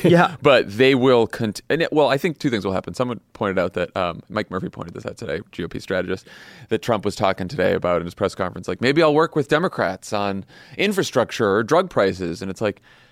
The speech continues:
Speaker 2: yeah, you know what? Uh, Nancy Pelosi in the House probably would work with Donald Trump on a big infrastructure package or a pack-, or, or a bill to reduce drug prices.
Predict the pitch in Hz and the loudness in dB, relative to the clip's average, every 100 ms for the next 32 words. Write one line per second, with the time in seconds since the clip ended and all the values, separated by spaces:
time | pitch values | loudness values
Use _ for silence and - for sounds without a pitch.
0 | _ - 120 196 117 _ 123 127 131 131 | _ -4 0 0 0 _ -2 0 2 2
1 | 175 - _ _ _ - 123 117 - _ | 0 -4 _ _ _ 4 6 4 0 _
2 | _ 131 175 165 135 151 156 135 110 110 | _ 0 0 0 2 2 2 0 0 2
3 | 147 113 - - 147 143 120 165 123 107 | 2 2 -2 2 2 4 2 2 0 0
4 | 107 113 107 113 98 104 95 107 101 101 | 0 0 0 -2 0 0 2 0 0 -2
5 | 104 104 98 104 110 98 101 92 98 95 | -4 -4 -4 -2 -2 0 0 0 -2 0
6 | 110 98 98 104 98 90 104 98 107 101 | -2 -4 0 2 2 2 0 2 2 0
7 | 98 101 98 95 101 92 98 98 | 0 -4 -6 -4 -4 -2 -6 -6